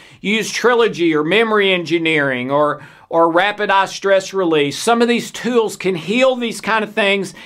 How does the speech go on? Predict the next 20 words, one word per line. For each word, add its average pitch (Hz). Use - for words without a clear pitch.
in 175
minutes 214
and, 175
and 160
days 147
rather 185
than 170
months 180
or 160
years. 151
And 175
heal 262
those 208
anger 196
issues 180
inside 190
of 175
you, 160
and 160
then 196